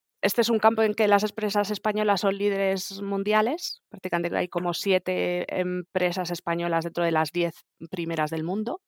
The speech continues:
Eh, y, bueno, yo he hecho en este terreno un poco, bueno, un poco, he hecho mucho de casi todo. Eh, he hecho ofertas de,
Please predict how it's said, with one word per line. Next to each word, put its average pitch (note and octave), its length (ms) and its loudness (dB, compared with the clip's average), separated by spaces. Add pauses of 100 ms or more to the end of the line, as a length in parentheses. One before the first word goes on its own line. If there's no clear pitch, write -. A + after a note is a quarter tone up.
(720)
Eh, F3+ 720 6
y, A3+ 320 -2
bueno, G#3 220 2
yo F#3 160 6
he G3 60 6
hecho G3+ 440 4
en F#3+ 80 4
este F#3+ 160 0
terreno G3+ 600 2
un E3+ 120 -6
poco, F#3+ 440 -2
bueno, F#3+ 260 4
un C#3+ 120 -8
poco, F3 280 -4
he - 20 -4
hecho F#3 180 -2
mucho A3 300 2
de A#3 140 2
casi D3+ 260 0
todo. D3 380 0 (480)
Eh, D#3+ 720 2
he F3 60 4
hecho F#3+ 360 6
ofertas F#3 920 2 (180)
de, F3 1120 0